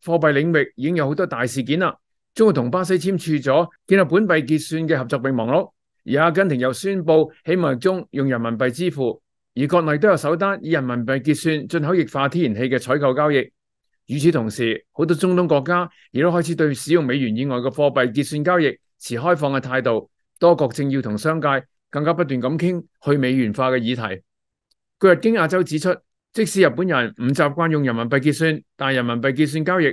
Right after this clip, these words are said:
喺全球範圍裏邊上升嘅趨勢已經係不爭嘅事實。俄烏衝突之後，包括金融領域裏邊，西方對俄羅斯發動一系列嘅制裁，並且將俄羅斯排除喺美元結算體系之外。呢個做法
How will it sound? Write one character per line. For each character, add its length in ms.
喺 160
全 180
球 100
範 260
圍 80
裏 100
邊 220
上 300
升 160
嘅 60
趨 220
勢 380
已 140
經 80
係 80
不 120
爭 260
嘅 100
事 180
實。 220
俄 80
烏 140
衝 140
突 100
之 160
後， 300
包 100
括 120
金 220
融 240
領 120
域 160
裏 180
邊， 240
西 180
方 160
對 100
俄 140
羅 100
斯 280
發 100
動 160
一 80
系 80
列 80
嘅 120
制 180
裁， 280
並 120
且 120
將 140
俄 100
羅 120
斯 340
排 200
除 120
喺 60
美 140
元 160
結 280
算 20
體 280
系 120
之 60
外。 220
呢 120
個 80
做 180
法 280